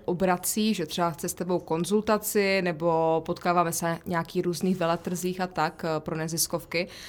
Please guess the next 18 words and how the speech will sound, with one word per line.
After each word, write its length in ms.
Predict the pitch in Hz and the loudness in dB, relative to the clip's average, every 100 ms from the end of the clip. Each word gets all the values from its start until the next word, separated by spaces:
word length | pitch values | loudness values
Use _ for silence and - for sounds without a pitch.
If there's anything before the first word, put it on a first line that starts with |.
| - - | -16 -12
tak 140 | 151 | -10
často 260 | - 175 190 | -4 -2 2
ty 180 | 233 170 | 2 2
účetní 460 | 185 208 202 208 | 4 2 4 4
zmiňují, 540 | 196 175 180 180 180 185 | 4 2 2 4 2 0
že 260 | 185 185 | 2 2
ty 140 | 175 185 | 2 -2
jsi 80 | |
to 60 | 196 | 0
napsala 920 | 185 170 - 180 175 175 175 175 - - | 0 2 2 4 6 8 8 6 4 -6
velmi 840 | 156 180 180 180 175 175 175 - | -4 2 4 4 4 4 4 2
srozumitelně, 1120 | - - 185 180 185 185 180 160 156 147 151 | -4 -2 2 2 4 4 4 4 4 4 0
že 120 | 156 160 | 0 -2
to 120 | 170 | 0
má 140 | 165 | 2
hlavu 400 | 170 170 165 175 | 4 4 4 6
a 80 | 180 | 4
patu, 540 | 175 156 151 180 180 | 6 2 2 2 2